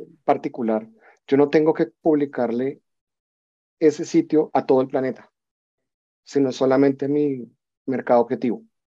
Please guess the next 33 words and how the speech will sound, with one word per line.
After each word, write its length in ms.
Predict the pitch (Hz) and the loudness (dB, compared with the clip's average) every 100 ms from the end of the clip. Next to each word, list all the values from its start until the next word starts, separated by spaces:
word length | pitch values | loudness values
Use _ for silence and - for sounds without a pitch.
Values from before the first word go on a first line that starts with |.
| _ _ _ | _ _ _
Si 200 | - 123 | -10 -6
solo 340 | - 147 165 | 2 4 6
vendo 220 | 175 175 | 4 2
Colombia, 400 | 175 151 147 160 | 2 2 2 0
solamente 500 | 165 147 131 131 143 | -2 -4 -4 -4 -8
Colombia 340 | - 127 117 120 | -6 -4 -2 -2
debería 260 | 123 110 | -2 -4
entrar. 340 | 104 104 120 - _ _ _ | -6 -4 -4 -6 _ _ _
Yo 100 | 127 | -8
no 100 | 127 | -6
tengo 260 | 123 135 139 | -6 -6 -6
por 160 | 147 - | -8 -10
qué 100 | 113 | -10
tener, 480 | 123 123 123 123 - _ - _ _ _ _ _ _ _ _ _ _ _ _ | -4 -4 -4 -6 -14 _ -20 _ _ _ _ _ _ _ _ _ _ _ _
pues, 260 | 139 139 | -2 -2
criminales 680 | - 160 151 147 139 139 139 | 2 6 8 8 6 6 4
y 60 | 165 | 2
fisgones 800 | 165 120 131 123 120 120 - - | 2 2 2 2 2 -2 -12 -8
mirando 480 | 139 127 120 120 123 | -2 0 0 -2 -2
en 80 | 131 | -4
mi 80 | |
servicio 460 | 131 127 117 110 113 | -6 -8 -6 -8 -4
web 240 | 113 113 | -2 -2
y 40 | 120 | -4
qué 120 | 120 | -8
vulnerabilidades 800 | 117 117 113 113 107 104 98 - | -6 -4 -2 -4 -4 -6 -8 -8
tengo, 340 | 123 104 - _ _ | -6 -6 -8 _ _
¿vale? 300 | 208 127 160 _ _ _ _ _ _ _ _ _ - | -8 -6 -8 _ _ _ _ _ _ _ _ _ -10
Lo, 440 | 139 139 143 143 | 2 6 6 4
la 100 | 131 | 2
otra 220 | 135 147 147 | 2 4 4
buena 280 | 160 160 156 | 6 2 2
práctica, 600 | 156 151 147 151 147 | 0 0 -4 -4 -4